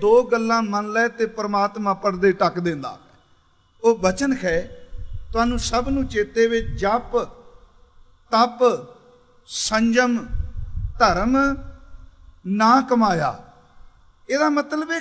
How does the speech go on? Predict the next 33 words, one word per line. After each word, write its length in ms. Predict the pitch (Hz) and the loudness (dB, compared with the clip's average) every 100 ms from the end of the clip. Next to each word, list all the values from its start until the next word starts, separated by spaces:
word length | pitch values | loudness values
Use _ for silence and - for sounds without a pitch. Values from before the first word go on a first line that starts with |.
| 320 | -4
ਕਮਾਉਣਾ 460 | 269 247 247 277 277 | -2 2 2 0 -2
ਚਾਹੀਦਾ 480 | 262 240 240 208 208 | 0 0 0 0 -2
ਸੀ, 140 | 240 - | -4 -8
ਇਹ 120 | 285 294 | -6 -4
ਕਰਨਾ 440 | 269 247 254 294 | -2 -2 0 -2
ਚਾਹੀਦਾ 420 | 269 240 240 214 | 0 -2 0 0
ਸੀ, 260 | 196 185 147 - _ _ _ _ 180 | 0 -4 -10 -18 _ _ _ _ -6
ਮੈਂ 160 | 247 | -6
ਕਰ 280 | 262 247 262 | -2 -2 0
ਨਹੀਂ 180 | 285 269 | -2 -4
ਸਕਿਆ। 500 | 233 220 233 247 233 - - 190 | -6 -2 0 2 -2 -10 -12 0
ਨਾ 160 | 233 254 | 2 4
ਮੈਂ 200 | 254 247 254 | 2 -2 0
ਜਪ 300 | 202 226 254 | -2 -2 -8
ਕੀਤਾ, 540 | - 233 254 247 247 247 - - | -8 -4 0 2 0 -6 -18 -2
ਨਾ 200 | 226 240 | 2 2
ਮੈਂ 180 | 247 240 - | 0 -6 -2
ਤਪ 240 | 226 240 247 | -2 0 -6
ਕੀਤਾ, 520 | 247 233 247 247 247 240 - 202 | -6 -6 0 2 0 -4 -14 -2
ਨਾ 240 | 226 254 | 2 2
ਮੈਂ 200 | 262 254 254 | 2 0 0
ਇੰਦਰੀਆਂ 560 | 247 240 254 262 254 254 | -2 2 2 2 2 2
ਦਾ 180 | 240 240 | 2 -2
ਸੰਜਮ 500 | - 226 233 269 262 | -2 -2 0 0 2
ਰੱਖ 220 | 226 240 | 2 0
ਸਕਿਆ, 500 | 247 240 240 254 247 247 - - | -6 -2 2 4 2 -2 -16 -10
ਨਾ 300 | 196 220 254 | -2 0 2
ਮੈਂ 200 | 269 262 | 2 2
ਮਾਲਕ 440 | 233 214 214 165 165 | 2 0 0 -2 -4
ਸੇਵਾ 480 | - 202 208 247 269 | -2 2 4 4 2
ਕਰ 220 | 240 240 | 0 -2
ਸਕਿਆ, 480 | 240 247 247 254 247 - - 170 | -4 -2 2 2 2 -6 -18 -6
ਨਾ 220 | 220 247 | 0 0